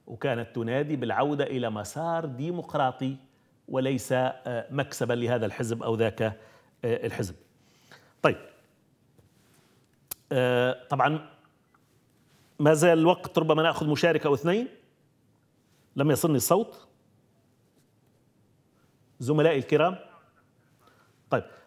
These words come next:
عبد المؤمن يقول: "على التونسيين ألا يدخلوا بيوتهم حتى يقبض على قيس سعيد المنقلب والخائن كما يصفه،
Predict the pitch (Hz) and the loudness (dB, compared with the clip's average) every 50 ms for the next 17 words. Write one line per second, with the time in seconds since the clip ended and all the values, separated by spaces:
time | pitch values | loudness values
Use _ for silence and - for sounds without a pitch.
0 | _ - 120 131 180 208 190 196 202 208 233 226 208 202 196 190 180 - - 220 | _ 0 4 4 4 6 6 4 4 4 4 2 4 4 4 2 2 2 0 2
1 | 208 180 151 139 127 151 175 170 170 - 185 170 147 - - 165 175 196 208 220 | 4 4 4 4 4 4 4 2 0 0 -2 -2 -2 -4 -4 -6 -4 -2 -2 -2
2 | 214 - - 175 170 165 160 156 160 185 202 185 147 147 - 175 160 160 156 147 | -4 -2 0 2 4 4 4 4 4 4 2 -2 -2 -2 0 2 2 2 2 4
3 | 143 147 165 185 202 196 - 185 180 202 214 202 - - - _ - - - - | 4 4 4 4 2 2 2 2 2 2 0 -4 -8 -14 -20 _ -16 -4 0 0
4 | 175 175 - - - - 165 165 160 - - - 143 165 220 240 - - 156 139 | 0 0 -2 -2 2 4 6 6 4 4 0 0 4 6 6 6 6 4 2 2
5 | 135 123 120 117 135 151 - - 170 147 - - 131 - 123 147 175 170 151 147 | 2 4 4 4 2 2 2 0 -2 -2 -2 -4 -4 -2 0 2 2 2 2 2
6 | 135 139 131 139 175 196 175 - - 143 139 160 185 190 185 170 156 139 135 123 | 2 2 2 2 0 0 -2 0 0 2 2 2 0 0 0 0 0 2 0 -2
7 | - - - 160 139 123 - 123 117 107 101 - 120 110 104 104 101 - - 147 | -2 0 2 2 2 2 0 -2 -6 -6 -6 -6 -6 -2 -2 -2 -2 -2 -4 -6
8 | 127 - 107 117 147 196 | -4 -4 -2 -2 -2 -4